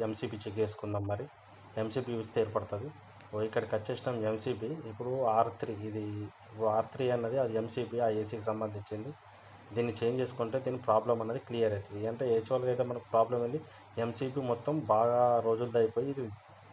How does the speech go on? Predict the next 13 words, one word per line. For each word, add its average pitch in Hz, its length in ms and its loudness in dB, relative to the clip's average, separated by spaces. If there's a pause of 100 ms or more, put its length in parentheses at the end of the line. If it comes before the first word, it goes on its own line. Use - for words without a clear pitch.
(300)
ఎంసీబీ 123 380 -4
weak 123 240 -2
అయింది. 98 220 -2 (520)
అట్లా 139 240 2
అట్లా 135 200 4
మనకు 127 260 0 (680)
అది 147 120 4 (540)
ఏసీ 127 240 -2
trip - 240 -4
అవుట్ 127 220 2
జరుగుతున్నది. 107 460 0 (1040)
దీన్ని 120 240 0
మనం 120 140 0